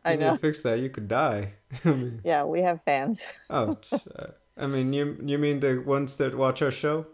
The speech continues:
Speaker 1: Yes, that's right.
Speaker 2: <laughs>
Speaker 1: I use their energy to keep me cool. <laughs>
Speaker 2: I mean, that's, uh, you know, very energy efficient.
Speaker 1: Yep. <laughs>
Speaker 2: Uh, so let's get into it. The Battle of the Rafaels saw Rafael Fiziev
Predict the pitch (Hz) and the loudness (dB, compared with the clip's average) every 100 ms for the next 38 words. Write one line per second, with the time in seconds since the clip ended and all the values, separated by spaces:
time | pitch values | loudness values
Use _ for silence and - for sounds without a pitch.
0 | _ _ - 196 226 294 226 - 165 226 | _ _ -2 6 8 8 6 4 6 8
1 | 196 208 - 208 - - 170 175 180 - | 8 8 6 -2 -4 -8 -2 0 0 2
2 | 180 180 170 175 180 165 156 - 156 - | 4 4 2 0 0 0 -2 -2 -6 -4
3 | 226 170 170 - 180 170 330 - - - | -2 0 0 4 8 6 4 -2 -20 -4
4 | 392 - 123 123 120 113 110 117 113 - | -4 0 0 0 0 -2 -2 -6 -6 -2
5 | 123 110 101 - _ _ 127 120 110 123 | -2 0 -4 -8 _ _ -4 -2 0 4
6 | 131 123 - 127 117 120 107 - 127 - | 4 4 -2 -2 0 0 0 0 -4 -4
7 | - - _ 175 190 196 - - 185 151 | -8 -14 _ 4 4 4 -2 -8 -2 2
8 | 139 139 143 156 151 151 151 165 151 160 | 4 2 -2 -2 2 4 4 6 6 6
9 | 156 170 143 - - 127 143 151 151 143 | 2 4 4 2 -2 2 4 4 4 4
10 | 131 139 139 143 135 139 139 135 - 131 | 2 2 2 4 8 8 8 4 0 4
11 | 127 127 - 151 135 147 139 135 143 123 | 4 4 2 0 2 4 6 4 0 0
12 | 139 156 156 143 | 4 8 8 6